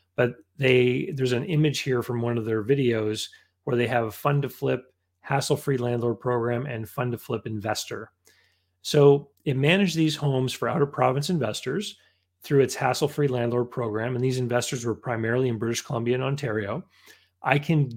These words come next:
bet you that with the increase in prices in real estate in Ontario and British Columbia, that some of these people probably took home equity lines of credit against their inflated home prices to invest in this program.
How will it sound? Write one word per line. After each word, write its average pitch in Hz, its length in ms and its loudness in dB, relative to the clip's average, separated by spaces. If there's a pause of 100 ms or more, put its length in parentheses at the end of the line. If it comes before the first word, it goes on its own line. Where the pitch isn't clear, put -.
(120)
bet 139 220 0
you 117 340 0
that 113 160 -4
with 110 160 -6
the 131 300 -6 (400)
increase 151 640 0
in 117 200 -4
prices 135 580 0
in 107 80 -4
real 117 220 -2
estate 120 340 -4
in 110 100 -4
Ontario 120 640 -2
and 131 260 -6
British 113 240 -4
Columbia, 131 500 -2 (460)
that 127 340 -2
some 151 240 2
of 147 60 4
these 139 160 2
people 127 280 -6
probably 120 300 -2
took 117 340 -4
home 120 260 -2
equity 113 280 0
lines 110 320 -4
of 104 60 -14
credit 113 280 -6
against 107 300 -8
their 113 140 -4
inflated 107 440 -4
home 107 200 -8
prices 120 400 -4
to 135 160 -6
invest 110 400 -4
in 113 80 -2
this 101 120 -4
program. 107 520 -4